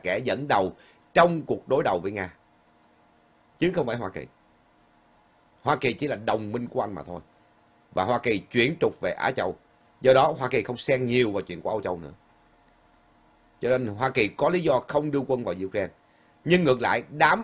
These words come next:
Âu Châu, đám nato, an ninh quốc phòng của họ và an ninh về xã hội của họ mà họ không đưa quân vào thì họ ráng họ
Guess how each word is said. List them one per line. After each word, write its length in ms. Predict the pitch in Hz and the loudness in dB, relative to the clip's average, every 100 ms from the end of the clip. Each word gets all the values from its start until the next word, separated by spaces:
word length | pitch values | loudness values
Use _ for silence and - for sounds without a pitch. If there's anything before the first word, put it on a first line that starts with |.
| - | -2
Âu 220 | 143 160 143 | 0 0 2
Châu, 260 | 156 143 143 | 2 2 2
đám 260 | 139 202 | -2 0
nato, 340 | 165 139 139 135 131 _ _ _ _ _ _ _ _ _ _ _ _ _ _ _ _ - | 0 2 2 2 0 _ _ _ _ _ _ _ _ _ _ _ _ _ _ _ _ -2
an 220 | - 180 151 | 4 6 6
ninh 120 | 151 | 2
quốc 160 | 131 | 2
phòng 280 | 127 107 101 | 2 -2 -4
của 60 | 113 | 0
họ 260 | 90 92 - _ _ _ _ | 0 0 -4 _ _ _ _
và 260 | 90 110 - - | 0 2 2 2
an 320 | 156 156 151 | 2 2 0
ninh 280 | 151 147 127 | -2 -2 -2
về 180 | 117 101 | -2 -2
xã 240 | - 120 | -2 0
hội 220 | 117 90 | 0 -2
của 120 | 101 | -4
họ 240 | 120 76 - _ _ _ _ _ _ _ _ _ | -6 -8 -10 _ _ _ _ _ _ _ _ _
mà 120 | 98 | -4
họ 160 | 101 110 | 2 0
không 300 | - 151 151 | 2 0 2
đưa 140 | 156 | 2
quân 240 | 147 143 127 | 2 0 0
vào 240 | 110 95 | -2 -2
thì 100 | 95 | -4
họ 120 | 92 | -4
ráng 160 | 107 135 | -4 -6
họ 120 | 147 | -8